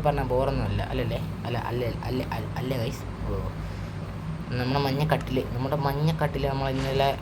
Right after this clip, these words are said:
കഴിഞ്ഞ ദിവസം, അല്ല, ഇന്നലെ അല്ല, മും-, മുമ്പേ നമ്മളെ രക്ഷ-, ഇതെന്തു തേങ്ങ? ഓ, ഓക്കെ, ഓക്കെ, സെറ്റ്. ഓ, ഉണ്ടോ? ഒരു കുഴി വാട്ടർഫോൾസ് ആണ് ഗൈസ്. ഓ, ഇത്രയും കുഞ്ഞത്. ഓ,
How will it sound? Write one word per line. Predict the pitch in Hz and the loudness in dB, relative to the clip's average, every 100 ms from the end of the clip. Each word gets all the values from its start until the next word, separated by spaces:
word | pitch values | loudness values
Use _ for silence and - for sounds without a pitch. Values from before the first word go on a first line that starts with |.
| - - | -4 -2
കഴിഞ്ഞ | 120 131 | 0 0
ദിവസം, | 135 120 | 0 -2
അല്ല, | 113 110 | 0 2
ഇന്നലെ | 127 135 | 2 2
അല്ല, | 123 127 - - - - - - - - | 2 0 -2 -6 -6 -6 -6 -6 -4 -2
മും-, | 110 117 110 | 0 0 0
മുമ്പേ | 117 117 131 127 | 2 4 4 2
നമ്മളെ | 120 120 117 107 | 2 2 2 2
രക്ഷ-, | 127 - 123 | 0 0 0
ഇതെന്തു | 160 196 202 196 190 185 180 175 160 160 151 135 | 0 2 0 0 0 0 2 2 2 2 2 0
തേങ്ങ? | 127 123 - - - - 139 | 0 0 -2 -4 -6 0 6
ഓ, | 180 156 - - - - - - - - - - - - - - 107 | 6 6 0 -4 -4 -6 -6 -6 -6 -6 -6 -8 -8 -8 -6 -4 -2
ഓക്കെ, | 107 110 - - | 0 0 -2 0
ഓക്കെ, | 113 113 - | 2 2 0
സെറ്റ്. | 120 107 - - - - - | -2 -2 -4 -4 -4 -4 -4
ഓ, | 110 - - - - | -4 -4 -8 -8 -6
ഉണ്ടോ? | 123 117 101 - - - - - - - | -4 -2 -2 -4 -6 -6 -6 -6 -6 -2
ഒരു | 147 156 | 2 2
കുഴി | 170 175 | 4 6
വാട്ടർഫോൾസ് | 170 165 165 165 156 110 | 6 4 0 0 0 -2
ആണ് | 90 | -4
ഗൈസ്. | - - - - - - - - - - - | -6 -8 -8 -8 -6 -6 -8 -6 -6 -6 -2
ഓ, | 131 127 | 0 0
ഇത്രയും | - 123 120 | 0 0 0
കുഞ്ഞത്. | 110 113 113 - - - - - - - - - - | 0 0 -2 -6 -8 -8 -6 -6 -6 -8 -8 -8 -8
ഓ, | - | -2